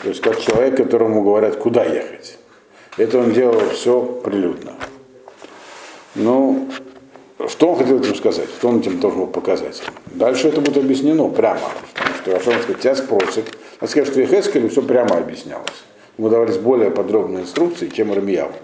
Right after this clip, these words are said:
Мы уже говорили про это. Вот.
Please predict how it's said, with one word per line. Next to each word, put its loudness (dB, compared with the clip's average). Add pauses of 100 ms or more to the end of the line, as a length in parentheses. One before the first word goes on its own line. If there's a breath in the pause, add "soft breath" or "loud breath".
(140)
Мы -14
уже -12
говорили -8
про -16
это. -16 (880 loud breath)
Вот. -4